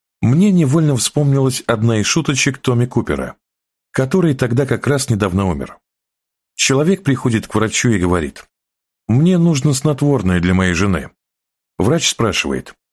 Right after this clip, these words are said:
«Почему?» «Да потому что она проснулась». Вид у этого заключенного и правда был довольно-таки возбужденный.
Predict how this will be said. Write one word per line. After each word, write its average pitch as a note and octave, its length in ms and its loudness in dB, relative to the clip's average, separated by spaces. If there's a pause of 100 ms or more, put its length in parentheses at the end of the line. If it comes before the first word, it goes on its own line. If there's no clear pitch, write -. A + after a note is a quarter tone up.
«Почему?» G2 500 -2 (840)
«Да A#2+ 160 0
потому E3+ 420 0
что C#3+ 160 -2
она C3+ 140 0
проснулась». A2+ 680 -4 (1160)
Вид G#2 320 0
у G2 60 2
этого F#2+ 240 0
заключенного C#3 760 0
и C#3+ 200 -2
правда F#2+ 380 0
был C#3 200 0
довольно-таки A2+ 720 0
возбужденный. F2 800 -2